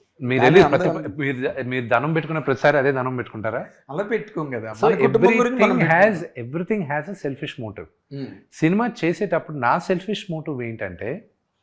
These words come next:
Speaker 1: నటుడుగా నేనేంటో ప్రూవ్ చేసుకోవాలని నాకు ఒక తపన. కమర్షియల్‌గా I want to be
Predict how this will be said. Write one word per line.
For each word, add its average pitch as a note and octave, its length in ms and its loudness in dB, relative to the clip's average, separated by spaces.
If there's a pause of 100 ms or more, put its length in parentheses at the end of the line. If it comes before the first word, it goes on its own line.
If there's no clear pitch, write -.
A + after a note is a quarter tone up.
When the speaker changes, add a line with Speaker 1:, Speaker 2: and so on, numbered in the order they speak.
(1080)
Speaker 1:
నటుడుగా F3 600 2
నేనేంటో D#3+ 440 -4
ప్రూవ్ C3+ 320 -8
చేసుకోవాలని A#2 640 -6
నాకు G2 360 -8
ఒక G2 160 -12
తపన. F#2+ 640 -12 (1800)
కమర్షియల్‌గా F#3+ 720 0
I C#3+ 40 -6
want C3 240 -4 (140)
to C#3+ 40 -6
be C3 380 -6